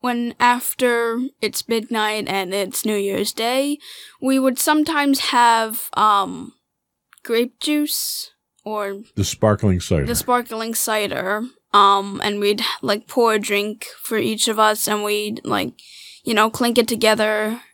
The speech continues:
Speaker 1: Uh,
Speaker 2: Make the
Speaker 1: so
Speaker 2: clink sound.
Speaker 1: <laughs> Yes.
Speaker 2: <laughs>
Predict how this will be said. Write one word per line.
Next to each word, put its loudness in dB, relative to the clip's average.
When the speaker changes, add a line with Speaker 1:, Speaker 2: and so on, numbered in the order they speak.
Speaker 1:
Uh, 4
Speaker 2:
Make 4
the 2
Speaker 1:
so 4
Speaker 2:
clink 4
sound. 4
Speaker 1:
<laughs> -4
Yes. 0
Speaker 2:
<laughs> 6